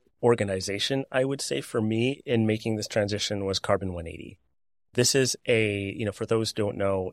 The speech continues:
a policy think tank, nonprofit organization that, you know, advances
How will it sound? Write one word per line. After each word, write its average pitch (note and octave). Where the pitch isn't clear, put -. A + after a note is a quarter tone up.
a G2+
policy A2
think G2+
tank, G2
nonprofit G2
organization F#2+
that, G#2
you A#2
know, G2
advances G2+